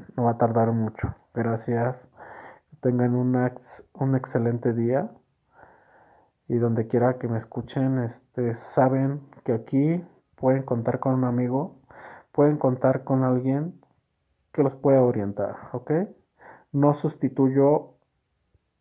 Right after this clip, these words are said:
una terapia psicológica, sin embargo, sí los puedo orientar a que tomen psicoterapia, ¿ok? Tal vez no conmigo, tal vez con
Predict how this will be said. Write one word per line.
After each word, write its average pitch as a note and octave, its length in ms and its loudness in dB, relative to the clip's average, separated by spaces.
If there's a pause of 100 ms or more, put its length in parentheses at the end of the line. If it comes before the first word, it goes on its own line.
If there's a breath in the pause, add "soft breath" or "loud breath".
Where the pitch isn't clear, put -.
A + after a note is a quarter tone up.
(180)
una C3+ 180 0
terapia A#2+ 340 0
psicológica, - 580 -6
sin C3 140 -6
embargo, B2 600 -4 (960 loud breath)
sí C#3+ 100 -4
los C3+ 160 0
puedo C3+ 180 2
orientar B2+ 680 0 (540)
a D#3 200 0
que G3+ 220 4 (200)
tomen D3+ 420 0 (1000)
psicoterapia, A2+ 720 -4 (200 loud breath)
¿ok? A2+ 240 -6 (560)
Tal D3+ 160 6
vez D3+ 160 6
no D#3 160 2
conmigo, C#3 640 0
tal D3+ 160 4
vez C3 220 -2 (160)
con B2 1120 -2